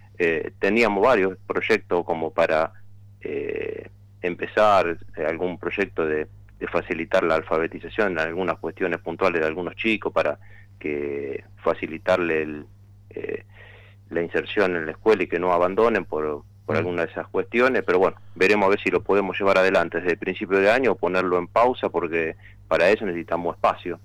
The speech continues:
Speaker 1: necesitamos un aula, un, para, para poder trabajar, eh, tranquilo y bueno, eh, ahora viendo la situación nos tendremos que reorganizar y bueno,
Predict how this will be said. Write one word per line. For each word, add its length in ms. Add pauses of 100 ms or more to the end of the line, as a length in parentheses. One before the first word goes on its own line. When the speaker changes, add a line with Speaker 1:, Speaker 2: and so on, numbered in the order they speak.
(260)
Speaker 1:
necesitamos 540
un 240
aula, 640
un, 300 (160)
para, 460 (360)
para 200
poder 280
trabajar, 500
eh, 220
tranquilo 800
y 200
bueno, 180 (360)
eh, 220 (580)
ahora 340
viendo 280
la 120
situación 340
nos 140
tendremos 360
que 120
reorganizar 760
y 80
bueno, 200